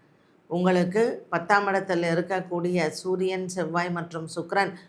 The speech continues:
அரசு பணியில் வேலை செய்பவர்களுக்கு ஒரு சில சின்ன சின்ன குறைபாடுகள் வந்து போகலாம். அரசியல், அரசாங்க சம்பந்தப்பட்டவர்கள் இன்றைய நாளில் பிறரிடம் முக்கியமான விவகாரங்களை பேச வேண்டாம். மீன ராசி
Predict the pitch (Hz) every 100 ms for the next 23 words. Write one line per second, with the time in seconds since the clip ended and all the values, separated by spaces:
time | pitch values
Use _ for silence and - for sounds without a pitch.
0 | _ - 202 240 - 262 208 190 196 202
1 | 180 180 185 190 185 170 165 165 160 165
2 | 160 220 233 - 170 180 180 160 160 165
3 | 170 175 175 170 165 190 214 214 190 170
4 | 170 180 165 156 156 156 147 143 143 143
5 | 139 - _ _ _ _ _ _ - 175
6 | 202 202 208 208 220 - 165 180 185 196
7 | 190 180 175 170 196 208 208 180 175 170
8 | 165 180 175 170 160 170 165 165 160 180
9 | 214 208 180 175 170 170 170 190 - -
10 | 185 196 226 247 233 220 220 185 175 175
11 | 175 170 160 160 180 220 170 151 - 131
12 | 117 113 71 - _ _ _ _ _ _
13 | _ _ _ _ _ _ _ _ 185 220
14 | 220 180 165 165